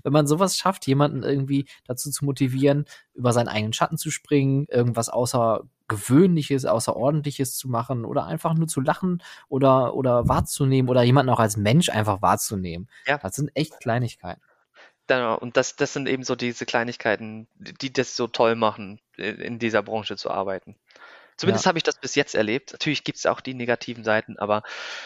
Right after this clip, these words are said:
Speaker 1: Klar.
Speaker 2: welcher Job hat das nicht?
Speaker 1: Eben. Und, und vor allem Dingen hast du, glaub ich, keinen, keinen anderen Job, wo die Grenze so dünn ist. Also es kann ja von jetzt auf gleich durch eine Kleinigkeit ja auch kippen.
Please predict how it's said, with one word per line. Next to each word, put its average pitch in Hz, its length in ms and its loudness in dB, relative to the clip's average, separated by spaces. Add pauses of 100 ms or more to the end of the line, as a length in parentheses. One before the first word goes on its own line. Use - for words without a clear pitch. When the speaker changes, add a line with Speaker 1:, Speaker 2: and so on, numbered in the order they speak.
Speaker 1:
Klar. 95 280 -8
Speaker 2:
welcher 120 240 0
Job - 260 -4
hat - 180 -6
das - 160 -12
nicht? - 540 -2 (500)
Speaker 1:
Eben. 104 440 -8 (420)
Und, 117 240 -2
und 135 160 2
vor - 160 -2
allem 127 200 4
Dingen 139 300 4
hast 127 160 0
du, 143 60 0
glaub 131 160 2
ich, 123 120 -2
keinen, 131 640 0
keinen 127 200 0
anderen 127 300 2
Job, 123 300 2
wo 123 80 4
die 117 360 0
Grenze 123 500 0
so 120 120 2
dünn 135 260 4
ist. - 300 -8 (480)
Also 113 220 0
es 113 100 -2
kann 131 160 2
ja 120 100 4
von 120 200 0
jetzt 135 180 2
auf 123 160 -2
gleich 120 520 0
durch 123 300 -6
eine 175 260 2
Kleinigkeit 143 560 0
ja 139 100 0
auch - 160 -6
kippen. - 400 -8